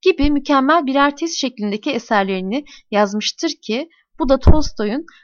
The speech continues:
rasyonalizmden mistisizme geçmişini gösterir.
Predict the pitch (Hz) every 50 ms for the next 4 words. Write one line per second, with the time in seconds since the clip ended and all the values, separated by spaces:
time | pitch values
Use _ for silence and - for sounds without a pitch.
0 | _ _ 214 220 240 247 - 262 247 247 254 269 339 359 - 285 247 226 208 202
1 | 247 320 403 - _ _ _ _ _ - 247 269 254 - _ - 262 247 302 330
2 | 277 247 240 196 170 165 190 190 - - 190 - - - 190 175 175 175 175 -
3 | - 180 175 180 175 - - - -